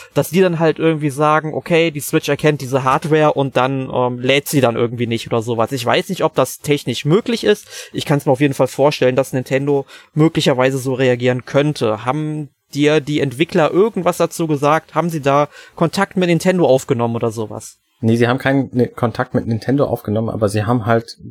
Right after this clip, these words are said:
Speaker 2: sie wissen genau, wie das innen drin funktioniert. Das war halt auch das, was mich beeindruckt hat bei dem Janky, also dem, dem Bluetooth-Adapter zuerst, ähm, weil sie einfach das Ding quasi so gemacht haben, dass Nintendo da nichts gegen machen kann, weil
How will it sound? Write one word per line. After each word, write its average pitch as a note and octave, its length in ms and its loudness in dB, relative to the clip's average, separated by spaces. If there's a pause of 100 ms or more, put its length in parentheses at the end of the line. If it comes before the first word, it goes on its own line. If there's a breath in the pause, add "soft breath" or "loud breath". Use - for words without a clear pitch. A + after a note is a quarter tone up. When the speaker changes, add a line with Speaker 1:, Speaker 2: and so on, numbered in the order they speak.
(300)
Speaker 2:
sie A2 240 -2
wissen C3 280 2
genau, A2 420 4
wie A2+ 100 2
das A2+ 200 -2
innen A2+ 280 0
drin A2+ 280 2
funktioniert. G#2+ 760 -2
Das G2+ 200 0
war G#2+ 80 2
halt G#2+ 100 0
auch G#2 120 -2
das, - 200 -2
was A2 120 -2
mich G#2+ 160 -4
beeindruckt G#2+ 420 0
hat A2 120 -2
bei G2+ 120 0
dem G2 140 2
Janky, G2+ 420 0
also F#2+ 180 -2
dem, F#2 260 -2 (300 loud breath)
dem G#2 100 4
Bluetooth-Adapter G2+ 800 2
zuerst, - 480 -4 (560 soft breath)
ähm, G2 540 2
weil G#2 340 0
sie A#2+ 140 4
einfach A#2+ 560 0 (100)
das G#2+ 400 -6
Ding B2 240 2
quasi A#2 440 0
so A#2 260 2
gemacht B2 360 -2
haben, A#2+ 160 0
dass A2 160 0
Nintendo A#2+ 360 2
da G#2 100 2
nichts A2 280 -2
gegen A2 200 0
machen G#2 240 -2
kann, G2 360 -4 (200)
weil F#2+ 340 0